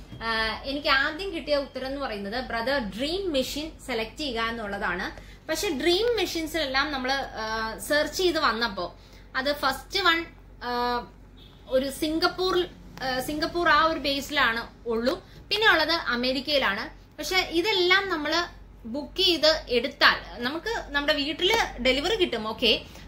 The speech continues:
പക്ഷെ ഇതിന്റെ parts, parts ഒരു ചെറിയ parts പോയാൽ പോലും നമുക്കത് ബുദ്ധിമുട്ടായി തീരും. കാരണം നമ്മൾ ഇത്രയും, ആ, രൂപ കൊടുത്തെടുക്കുന്ന മെഷീൻ കൊണ്ട് ഒ-, പ്രയോജനമില്ലാത്തൊരവസ്ഥ നമുക്ക് ഉണ്ടാവും.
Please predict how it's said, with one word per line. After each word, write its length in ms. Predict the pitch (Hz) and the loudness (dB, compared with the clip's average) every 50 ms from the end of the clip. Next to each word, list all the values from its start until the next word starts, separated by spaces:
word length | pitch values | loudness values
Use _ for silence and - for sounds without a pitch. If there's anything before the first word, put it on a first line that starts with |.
| - - | -6 -6
പക്ഷെ 320 | 254 247 - - - 302 | -6 -2 -2 2 4 4
ഇതിന്റെ 380 | 262 262 247 254 247 285 285 311 | 4 4 2 -2 -2 -2 -2 -4
parts, 580 | 320 - 269 254 240 254 294 294 - - 247 202 - - - - - - - - - 240 | 0 4 4 6 6 6 2 0 -4 -6 -6 -6 -6 -8 -12 -18 -18 -18 -18 -12 0 2
parts 400 | 240 247 269 285 269 - - 359 | 4 4 4 2 0 -6 -6 -4
ഒരു 180 | 339 302 302 | -4 -4 -4
ചെറിയ 480 | 311 - 302 262 254 247 277 285 330 381 | -4 0 0 0 2 2 0 0 0 -2
parts 440 | 370 - 277 254 254 254 254 - 330 | 0 0 0 0 0 -2 -4 -6 -8
പോയാൽ 480 | - - 277 240 233 247 277 311 339 | -6 -4 -4 -2 -2 0 2 2 2
പോലും 460 | 349 349 - 247 190 180 196 208 285 - - - - - - - | 0 -2 -4 -4 -4 -4 -6 -6 -8 -10 -14 -16 -18 -18 -10 -6
നമുക്കത് 560 | 254 262 294 285 302 269 233 262 302 311 - | -4 -4 -2 2 4 4 4 4 2 2 0
ബുദ്ധിമുട്ടായി 640 | 214 226 233 214 226 302 330 349 320 311 269 240 247 | -2 -4 -4 -2 -2 -2 -2 0 0 0 0 0 0
തീരും. 360 | 240 240 208 185 214 262 302 - - - - 196 208 233 | -2 -2 -4 -2 -4 -6 -6 -10 -16 -18 -18 -10 -2 0
കാരണം 220 | 226 233 254 254 | 0 0 0 -2
നമ്മൾ 180 | 233 233 262 277 | -2 0 0 -2
ഇത്രയും, 480 | 247 - - 262 269 294 320 320 330 - - - - - - 208 | -2 -2 -2 0 0 0 0 -2 -6 -12 -18 -20 -20 -14 -8 -4
ആ, 220 | 220 214 214 214 | -2 0 0 0
രൂപ 300 | 214 233 240 254 247 311 | 2 2 0 4 4 4
കൊടുത്തെടുക്കുന്ന 760 | 311 277 247 240 240 - 302 269 233 240 240 269 277 294 302 | 4 4 2 0 0 2 2 2 2 2 -2 -4 -6 -4 -4
മെഷീൻ 540 | 277 247 226 226 220 - - 330 330 330 311 | -4 -2 -2 -2 -2 -2 -2 0 0 0 -2
കൊണ്ട് 380 | 254 226 214 214 247 262 - - - | -2 -2 -2 -2 -4 -4 -4 -8 -6
ഒ-, 280 | 220 247 240 - - - - | -6 -4 -4 -4 -8 -8 -4
പ്രയോജനമില്ലാത്തൊരവസ്ഥ 1600 | 277 277 262 269 277 285 311 330 - 359 370 359 330 285 269 277 285 294 311 330 320 359 349 302 262 247 247 - - - - 285 285 - - - | -2 0 2 2 2 2 2 2 2 2 2 2 2 2 2 4 6 6 6 4 2 0 0 0 0 -2 -2 -8 -10 -6 -4 -4 -4 -6 -8 -10
നമുക്ക് 240 | 240 226 233 233 277 | -10 -8 -8 -8 -8
ഉണ്ടാവും. 520 | 226 190 - 208 202 196 185 180 180 - | -8 -6 -6 -6 -4 -2 -2 -2 -2 -4